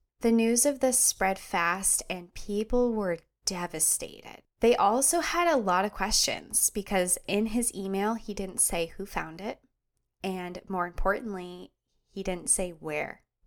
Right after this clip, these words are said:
So in this email where Forrest Fenn wrote that the chest has been found, his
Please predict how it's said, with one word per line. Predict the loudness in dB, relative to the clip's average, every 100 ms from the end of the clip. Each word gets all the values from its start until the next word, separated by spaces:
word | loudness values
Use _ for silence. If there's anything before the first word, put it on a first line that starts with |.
| _ _ _ _ -4
So | 4 4
in | 4 2
this | 2
email | 0 2 4 4 4
where | 4 2
Forrest | 2 0 2 2 0 -4
Fenn | -6 -4 -4 -6 -12 _ -14
wrote | -4 -2 -4 -8
that | -14
the | -10
chest | -4 -2 -2 -2
has | -4
been | -6 -8
found, | -4 0 0 0 -4 -8
his | -8 0 2 2 -2